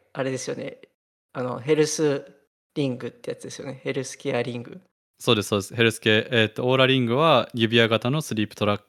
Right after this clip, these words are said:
Speaker 2: えー、ヘルス系のトラッカーで、ウープは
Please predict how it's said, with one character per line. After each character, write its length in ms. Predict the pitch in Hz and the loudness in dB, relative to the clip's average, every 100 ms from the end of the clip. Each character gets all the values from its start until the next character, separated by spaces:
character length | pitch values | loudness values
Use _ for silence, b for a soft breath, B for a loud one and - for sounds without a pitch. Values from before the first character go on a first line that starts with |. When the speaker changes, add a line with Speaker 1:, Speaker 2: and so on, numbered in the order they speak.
| - | -2
Speaker 2:
え 320 | 107 104 101 | 0 0 -2
ー、 0 | 101 | 0
ヘ 100 | 110 | 2
ル 100 | 110 | 2
ス 480 | - 113 110 110 | 0 0 2 2
系 180 | 107 110 | 2 0
の 120 | 104 | 0
ト 100 | 101 | 0
ラ 80 | 101 | -2
ッ 80 | 98 | -2
カ 140 | - | -4
ー 40 | 110 | -2
で、 320 | 170 139 - | 0 0 0
ウ 120 | 135 127 | 0 0
ー 40 | |
プ 100 | - | 2
は 340 | 127 165 117 | 2 2 0